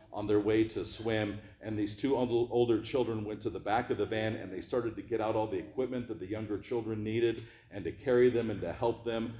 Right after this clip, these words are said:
Uh, their, their mother didn't say a word. They just did it.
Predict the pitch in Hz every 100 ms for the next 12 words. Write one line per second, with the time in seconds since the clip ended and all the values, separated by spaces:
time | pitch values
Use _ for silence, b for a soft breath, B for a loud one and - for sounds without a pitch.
0 | B B 131 113 143 - 123 131 156 156
1 | 139 131 123 - 139 120 - 180 165 -
2 | - - _ _ - - _ _ - 117
3 | 120 127 - 151 165 - -